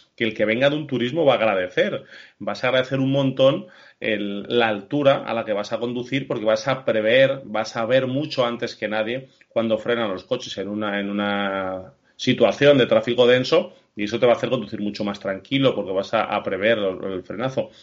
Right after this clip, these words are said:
por ejemplo, ¿no? Es una de las cosas positivas de la posición de conducción alta. Pero una de las cosas que debemos tener en cuenta es que en las ruedas del eje trasero, detrás de esas ruedas suele haber un voladizo grande, ¿vale? El, el, la propia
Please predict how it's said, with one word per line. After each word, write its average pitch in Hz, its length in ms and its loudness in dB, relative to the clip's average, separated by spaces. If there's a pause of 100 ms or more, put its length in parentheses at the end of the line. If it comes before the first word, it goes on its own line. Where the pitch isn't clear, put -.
(140)
por 107 100 0
ejemplo, 120 400 2
¿no? 135 140 0
Es 165 100 -6
una 104 200 -2
de 107 40 2
las 117 100 2
cosas 120 280 -2
positivas 127 600 2
de 117 80 2
la 98 120 0
posición 98 320 -10
de 104 80 -4
conducción 101 360 -6
alta. 131 300 0 (320)
Pero 123 220 2
una 160 180 4
de 180 80 8
las 175 140 4
cosas 151 260 -4
que 127 100 -4
debemos 127 240 2
tener 160 180 0
en 135 100 -2
cuenta 143 240 0
es 127 100 -2
que - 80 -4
en 110 80 0
las 104 140 2
ruedas 139 360 2
del 110 120 0
eje - 200 0
trasero, 143 640 0 (420)
detrás 113 480 2
de - 60 0
esas 120 220 2
ruedas 127 380 2
suele 110 160 2
haber 117 140 0
un 123 140 -2
voladizo 110 480 4
grande, 120 520 0 (300)
¿vale? 90 640 -2
El, 73 160 -6
el, 71 320 -4
la 78 120 -4
propia 104 260 -2